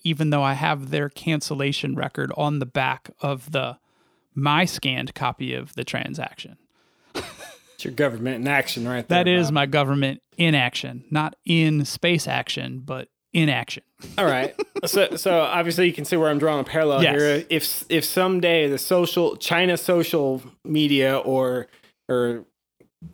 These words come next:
Speaker 2: currency or whatever we're calling that, and then, or Facebook has this, these facts about you that they are no, that, I mean, they're not checking to make sure their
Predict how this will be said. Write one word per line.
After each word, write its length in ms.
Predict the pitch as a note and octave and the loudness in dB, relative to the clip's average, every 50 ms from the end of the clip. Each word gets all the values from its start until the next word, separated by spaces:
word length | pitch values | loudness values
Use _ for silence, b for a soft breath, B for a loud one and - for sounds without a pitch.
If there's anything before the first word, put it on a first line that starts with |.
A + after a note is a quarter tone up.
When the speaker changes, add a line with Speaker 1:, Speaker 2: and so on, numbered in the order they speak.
| _ _ | _ _
Speaker 2:
currency 500 | - - E3 D3+ D3 C#3 - - D3+ C#3+ | -2 0 0 2 0 0 0 0 2 2
or 80 | C#3+ C3+ | 2 2
whatever 300 | C#3 D3+ D3+ C#3 C#3 C3 | 2 2 2 2 2 0
we're 80 | B2+ - | -2 -2
calling 320 | - D3 C#3 C3+ C3 B2+ | -2 -2 0 0 0 0
that, 320 | B2+ B2+ B2+ C3 C3+ - - | 0 0 0 0 -2 -2 -2
and 160 | D3 C#3+ C3+ | -2 -2 0
then, 280 | B2 C3 B2+ B2+ A#2+ - | 0 0 -2 -2 -4 -4
or 180 | - D3+ D#3 D3 | -2 -2 0 0
Facebook 520 | - - F3 F3+ F3+ F3+ - - D3 A#2+ | 0 0 2 2 2 0 0 0 0 0
has 260 | - D3 D3+ C#3+ C3 C3 | 2 2 2 2 2 0
this, 260 | D3 C#3 - - - | -2 -2 -4 -6 -8
these 260 | - D#3 D#3+ D3 D3+ | -2 -2 0 0 0
facts 480 | - - G#3 G#3 F#3 C3 - - - - | 0 0 2 2 2 0 -4 -4 -4 -4
about 400 | B2 G2+ B2 A#2 A2 G#2 - - | -2 -2 -2 -2 -2 -4 -4 -2
you 80 | C#3+ C#3 | 0 2
that 220 | C#3+ C#3 C#3 - | 2 0 0 0
they 180 | D#3 D#3+ E3+ F3 | 0 2 2 4
are 240 | E3+ E3 E3 E3 D#3 | 4 2 2 2 2
no, 880 | D3 D3+ D#3 E3 E3+ F3+ F3+ F3+ F3+ F3 F3 E3+ E3 E3 D#3 D3+ - _ _ _ _ _ _ _ _ _ _ _ _ - | 0 0 2 2 2 2 2 4 4 4 4 4 2 2 0 -4 -10 _ _ _ _ _ _ _ _ _ _ _ _ -2
that, 160 | G3 G#3+ - | -2 -2 -2
I 140 | - - C3+ | -6 -4 0
mean, 240 | D#3+ E3 D3+ C#3+ D3 | 0 2 2 4 4
they're 100 | D#3+ F#3 | 4 4
not 220 | A3+ A#3 F#3 - | 2 2 0 -2
checking 480 | - - - F#3 D3+ - - D3+ C3+ C#3 | -2 0 2 2 0 2 2 0 2 2
to 40 | C#3+ | 2
make 200 | C3+ C3 A#2+ - | 2 0 0 -2
sure 240 | - - C3+ B2+ B2 | -2 0 0 2 2
their 280 | B2 A#2 A#2 A2+ A2 | 2 0 -2 -4 -6